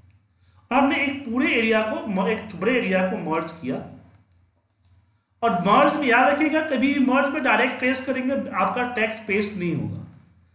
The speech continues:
आपको डबल क्लिक करके then टेक्स्ट को पेस्ट करना होगा। उसके बाद हम यहाँ पे आते हैं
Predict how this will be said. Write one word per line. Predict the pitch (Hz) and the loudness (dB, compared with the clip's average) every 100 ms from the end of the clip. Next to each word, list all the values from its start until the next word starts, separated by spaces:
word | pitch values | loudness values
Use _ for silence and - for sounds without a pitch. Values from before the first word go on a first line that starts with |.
| _ 151 | _ _
आपको | 165 - | -20 -20
डबल | - - 185 | -20 -20 -20
क्लिक | 262 - - - | -20 -14 -10 -6
करके | 185 151 196 202 - | -4 -2 -4 -4 2
then | 190 247 254 | 2 2 0
टेक्स्ट | 180 - - | -6 -6 -8
को | 214 | -8
पेस्ट | - 143 - - | -6 -6 -6 -8
करना | 104 104 | -12 -12
होगा। | - - _ - - _ _ _ _ _ _ _ _ _ _ _ _ _ _ _ - | -14 -20 _ -20 -20 _ _ _ _ _ _ _ _ _ _ _ _ _ _ _ -6
उसके | 247 330 | -4 0
बाद | 262 185 185 - | 2 4 4 2
हम | - 202 202 254 | 0 0 0 -2
यहाँ | 202 175 170 170 | -2 0 0 0
पे | |
आते | 165 147 143 | 0 0 -2
हैं | 190 - - | -4 -6 -10